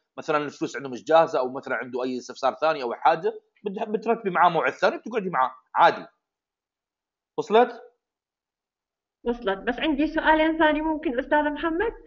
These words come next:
Speaker 1: تفضلي، عشر أسئلة مش، مش سؤالين بس.
Speaker 2: <laughs> شكرًا جزيلًا.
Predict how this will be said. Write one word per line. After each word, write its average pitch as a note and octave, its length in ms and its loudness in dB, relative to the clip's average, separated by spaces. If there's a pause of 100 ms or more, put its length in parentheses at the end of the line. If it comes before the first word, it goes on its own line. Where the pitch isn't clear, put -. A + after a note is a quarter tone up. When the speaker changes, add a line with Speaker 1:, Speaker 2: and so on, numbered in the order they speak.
(120)
Speaker 1:
تفضلي، D#3 300 0
عشر D3 240 -2
أسئلة A2 260 -8
مش، A#2 140 -16
مش G2 80 -20
سؤالين F#2 360 -10
بس. - 240 -20 (600)
Speaker 2:
<laughs> G#3+ 360 0
شكرًا A#3 220 -2
جزيلًا. G3+ 540 -4